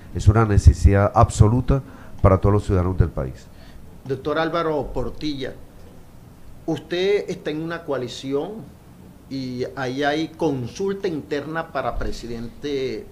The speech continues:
Speaker 2: de la República. ¿Por quién pide votar?
Speaker 1: Bueno, nosotros vamos, eh, con el senador Jorge Robledo, el mejor político elegido por sus propios colegas desde el Senado, y ese es nuestro candidato a la presidencia,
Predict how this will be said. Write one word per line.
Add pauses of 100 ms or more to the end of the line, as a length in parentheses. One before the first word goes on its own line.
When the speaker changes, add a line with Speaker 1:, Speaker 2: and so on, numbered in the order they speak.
Speaker 2:
de
la
República. (500)
¿Por
quién
pide
votar? (840)
Speaker 1:
Bueno,
nosotros
vamos,
eh, (100)
con
el
senador
Jorge
Robledo,
el
mejor
político (380)
elegido
por
sus
propios
colegas
desde
el
Senado, (380)
y
ese
es
nuestro
candidato
a
la
presidencia,